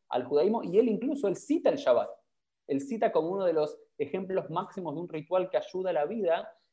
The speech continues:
que tiene que ver con los rituales. ¿Por qué? Y él lo que dice en uno de los fragmentos, dice, "El imperativo neoliberal de optimización y rendimiento no permite finalizar nada, hace que todo sea provisional e inacabado".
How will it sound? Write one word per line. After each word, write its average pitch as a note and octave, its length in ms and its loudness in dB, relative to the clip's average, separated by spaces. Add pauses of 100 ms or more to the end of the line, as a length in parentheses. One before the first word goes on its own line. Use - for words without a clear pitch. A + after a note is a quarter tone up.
(140)
que C#3 80 -2
tiene F#3+ 240 -6
que F3 80 -6
ver F#3+ 160 -2
con F3+ 100 -4
los D3 100 -4
rituales. C#3 420 0
¿Por F#3 200 0
qué? C3 300 -2 (200)
Y F3+ 100 4
él A3+ 60 4
lo A#3 120 4
que F#3+ 140 0
dice G#3 240 -4
en F3+ 60 -4
uno F#3+ 200 -2
de E3 80 0
los C3+ 340 2
fragmentos, D#3+ 580 -2
dice, D#3+ 220 -4
"El E3 100 -2
imperativo D#3+ 560 2
neoliberal D#3 680 4
de C#3+ 60 4
optimización C#3+ 800 -2
y D3 100 0
rendimiento F3 720 2 (280)
no G3+ 280 2
permite F3+ 460 0
finalizar C#3+ 720 0
nada, A#2 360 4 (360)
hace F#3 320 2
que D3 120 -2
todo F#3+ 320 2
sea F3+ 340 2
provisional D3 720 0
e C#3+ 80 -2
inacabado". B2 720 2